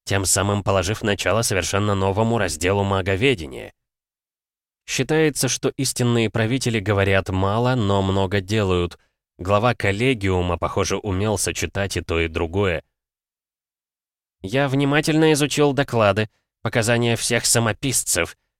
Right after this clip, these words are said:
Мы, господа коллегиум, как и высокоучёный мэтр Юснатий, уперлись во внешнее подобие.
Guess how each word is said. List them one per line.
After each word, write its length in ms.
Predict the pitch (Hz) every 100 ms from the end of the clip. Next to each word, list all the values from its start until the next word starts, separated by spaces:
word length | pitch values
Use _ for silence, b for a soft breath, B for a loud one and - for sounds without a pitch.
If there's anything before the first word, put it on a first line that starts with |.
| -
Мы, 140 | 87 101
господа 460 | 101 - 95 110
коллегиум, 640 | 101 98 101 104 113 117 117
как 200 | 107 101
и 140 | 95
высокоучёный 800 | 92 - - 104 95 104 107 104
мэтр 300 | 101 104 101
Юснатий, 720 | 90 95 - 104 113 - 123 -
уперлись 600 | 107 - 113 113 117 110
во 120 | 107
внешнее 500 | 85 90 - 101 98
подобие. 640 | - 98 120 110 113 107